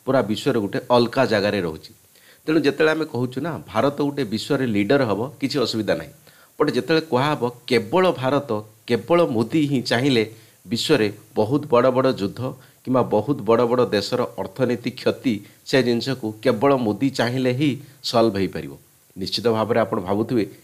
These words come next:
ଏଇଟା କୋଉ ଭଳିଆ କଥା କି କେବଳ ମୋଦି ଚାହିଁଲେ କେମିତି ପୁରା ବିଶ୍ୱର ଅର୍ଥନୀତି ଠିକ୍ ହେବ କିମ୍ବା ତୃତୀୟ ବିଶ୍ୱଯୁଦ୍ଧ ହେବା କଥା ଗୁଡ଼ାଏ ନ୍ୟୁଜ୍ କହୁଛି, ସେ ଜିନିଷରେ ଆକ୍ଚୁଆଲି କମିପାରିବ। ନିଶ୍ଚିତ ଏ ଭିଡ଼ିଓରେ ଚର୍ଚ୍ଚା କରିବି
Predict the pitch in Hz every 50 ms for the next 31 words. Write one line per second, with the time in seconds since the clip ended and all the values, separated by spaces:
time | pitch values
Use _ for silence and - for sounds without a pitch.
0 | _ - 110 101 120 113 - 117 117 113 113 123 123 120 - 127 - - 127 117
1 | - - - _ _ - 135 127 - - 107 95 90 117 127 127 110 95 90 90
2 | - - 131 127 - 120 113 127 131 117 110 98 - - - - _ - 120 117
3 | 135 143 143 143 143 147 - 123 123 131 120 98 107 104 - - - 135 123 123
4 | - 98 101 98 - 135 131 117 123 - - - 135 127 123 - - - - -
5 | 135 127 131 143 135 120 127 127 127 - 151 131 117 104 - - - - - _
6 | _ - 90 90 90 _ _ - 123 113 110 - 143 143 135 120 120 - - 131
7 | 113 123 120 - 139 123 117 120 127 117 117 117 - 139 120 110 117 120 123 127
8 | 123 120 - - 113 82 110 131 131 - - - 123 127 123 123 - 110 107 -
9 | - - _ - - 135 127 113 127 123 123 131 123 117 113 113 - 131 120 131
10 | 127 - 101 95 98 90 - 80 71 73 - - - _ _ _ _ _ _ -
11 | - - - - 147 139 151 147 123 135 123 139 139 - 139 - 123 117 - 143
12 | 127 120 123 110 117 120 147